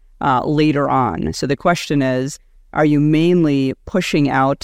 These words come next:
the time to recurrence? And what we really need is data at two years, three years, four years, have more mature data to see, are we doing this? Um, one more key piece is around adverse events, and the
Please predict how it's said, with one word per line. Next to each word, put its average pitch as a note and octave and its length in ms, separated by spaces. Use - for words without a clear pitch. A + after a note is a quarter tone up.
the B2+ 280
time C#3 320
to C3 120
recurrence? C3 600
And C#3 160
what C3 100
we C#3 100
really D#3 260
need C3 240
is B2 400
data D3 440
at - 180
two F#3 160
years, C#3+ 500
three D3+ 200
years, C3+ 420
four D3 280
years, C3 440
have E3 140
more D#3 200
mature C#3 360
data C3+ 280
to C3 100
see, C3 300
are - 140
we C3 120
doing C3 300
this? - 380
Um, C3 280
one E3 300
more D#3 220
key D#3+ 280
piece E3 460
is C3+ 500
around C3 480
adverse C3 540
events, C3 560
and C3 480
the C3 400